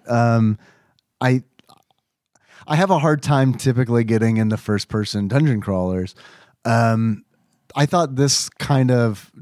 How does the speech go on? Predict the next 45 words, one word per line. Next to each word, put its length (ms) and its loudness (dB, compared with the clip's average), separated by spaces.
did 180 0
a 60 2
nice 360 -2
job 360 0
of 240 -6
blending, 600 0
uh, 280 -2
J 220 2
R 140 2
P 200 0
G 480 2
with 420 -2
a, 360 0
with 320 -4
a 240 0
dungeon 320 0
crawler. 360 2
It's 220 -2
got 280 2
its 140 -2
problems 640 0
for 180 -10
sure. 520 -2
Um, 500 2
so 300 0
my, 220 0
uh, 420 -2
that's 160 -2
a 60 2
long 220 2
way 100 2
of 60 -2
saying 180 2
that 40 2
my 120 4
list 280 0
is 60 -8
a 80 -6
little 160 -2
bit, 180 -4
a 80 -6
little 240 2
bit 180 -2
longer. 540 -2
Um, 500 -2